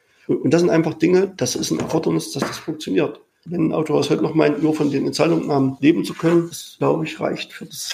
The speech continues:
ein vernünftiges Gebrauchtwagengeschäft nicht aus. Und dafür muss man Strukturen schaffen. Und es gibt auch sehr viele Kollegen, auch wieder nicht despektierlich,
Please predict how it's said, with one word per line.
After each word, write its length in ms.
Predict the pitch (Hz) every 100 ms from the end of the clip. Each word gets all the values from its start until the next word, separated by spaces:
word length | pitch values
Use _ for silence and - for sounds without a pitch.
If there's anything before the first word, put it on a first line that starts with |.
| -
ein 80 | 131
vernünftiges 640 | 139 147 143 156 147 -
Gebrauchtwagengeschäft 920 | - - 131 - 139 135 131 - 131
nicht 200 | 143 135
aus. 340 | - 165 196 -
Und 200 | - 135
dafür 220 | 143 156
muss 160 | 151 160
man 160 | 147
Strukturen 460 | - 135 - 190 180
schaffen. 520 | - 113 - 131 - _ _
Und 140 | - 139
es 100 | 135
gibt 160 | 185
auch 120 | 165 151
sehr 160 | 160
viele 480 | 165 165 165 160 -
Kollegen, 580 | - 135 143 165 180 175
auch 220 | 151 156
wieder 180 | 160 165
nicht 220 | 170 170
despektierlich, 880 | 156 - 135 - 160 175 180 - -